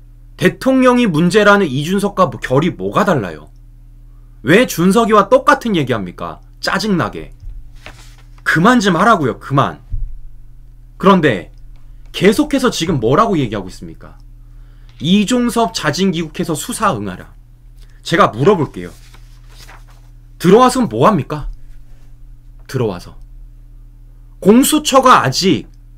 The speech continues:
소환 조사도 안 했는데, 공처가 아직 소환 통보도 안 했는데 들어와서 뭐 하냐고요? 그냥 무한 대기 때려요?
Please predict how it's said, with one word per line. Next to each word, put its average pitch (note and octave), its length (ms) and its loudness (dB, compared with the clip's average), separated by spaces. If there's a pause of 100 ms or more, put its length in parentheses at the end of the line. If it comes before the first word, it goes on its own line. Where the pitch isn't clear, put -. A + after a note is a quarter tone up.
(300)
소환 D#4+ 460 4
조사도 B3+ 500 0
안 C#3 200 -2
했는데, F2+ 560 -4 (260)
공처가 A#3+ 500 4
아직 - 180 2
소환 D#4+ 360 2
통보도 C#4 360 0
안 B2 140 2
했는데 C3+ 480 2 (180)
들어와서 G#3 500 2
뭐 G#2+ 220 -2
하냐고요? F2+ 440 -8 (200)
그냥 C#3+ 200 -2
무한 D#3+ 280 2
대기 B2 260 -6
때려요? A2 400 -2